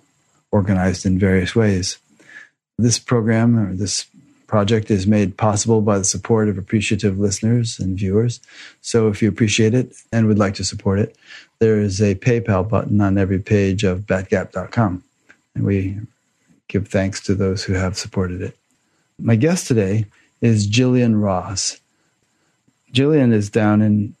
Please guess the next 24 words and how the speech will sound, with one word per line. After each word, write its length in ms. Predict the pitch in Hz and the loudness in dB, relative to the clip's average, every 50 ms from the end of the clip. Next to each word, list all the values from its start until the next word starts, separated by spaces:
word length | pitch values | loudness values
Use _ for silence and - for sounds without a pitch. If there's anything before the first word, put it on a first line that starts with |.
| _ - | _ 0
New 140 | 120 117 | 0 0
South 300 | 107 - 120 110 107 - | 2 2 0 -2 0 0
Wales, 280 | 113 110 104 104 101 104 | 2 2 2 2 2 0
Australia, 600 | 117 107 104 - - - 98 90 90 92 98 110 | 0 0 -2 -4 0 0 0 0 0 0 0 0
which 180 | 107 101 - - | 0 -2 -4 -6
is 160 | 104 104 110 | -8 -4 -2
not 180 | 107 101 - | -2 -2 -2
too 120 | - 107 98 | -4 -6 -4
far 240 | - 113 104 98 98 | 0 0 -2 -2 -2
from 220 | - 98 92 82 | -4 -6 -6 -6
Sydney, 460 | - - - 113 107 98 101 98 92 | -4 -2 0 0 0 0 -2 -4 -4
I 120 | 90 92 92 | -6 -8 -8
guess. 360 | 101 101 113 123 - - - - _ _ _ _ _ _ _ _ _ _ _ _ - | -4 -2 -2 -2 -2 -4 -6 -10 _ _ _ _ _ _ _ _ _ _ _ _ -8
And, 460 | - 110 110 107 107 107 107 107 104 | -4 0 0 2 2 2 2 4 4
um, 500 | 113 104 104 104 104 101 101 104 101 90 - _ _ _ _ _ _ _ _ _ _ _ _ _ _ _ - | 4 2 2 2 2 2 0 -2 -4 -6 -10 _ _ _ _ _ _ _ _ _ _ _ _ _ _ _ -2
I 80 | 110 113 | 0 0
just 240 | 110 135 123 - - | 2 2 0 0 0
finished 280 | 143 131 120 107 - | 0 0 0 0 0
reading 340 | - 117 117 110 117 113 104 | 2 2 4 4 2 2 2
her 180 | 101 110 101 98 | 2 2 2 2
book, 580 | 98 101 - 127 104 - - - - - - _ - | 0 0 -2 -2 -2 -2 -6 -10 -12 -12 -12 _ -8
Consciousness 720 | - - 113 110 107 - 110 - 123 107 101 98 - - | -2 0 0 2 2 -2 -2 0 0 0 0 -2 -6 -8
versus 480 | - - 107 104 101 - 101 95 - | -2 0 0 0 0 -4 -4 -6 -6
Catastrophe, 960 | - - 101 - - - 113 104 104 107 - - 92 - - 87 90 92 - | -6 -8 -12 -10 -4 0 0 0 0 -2 -6 -8 -10 -10 -10 -10 -10 -12 -16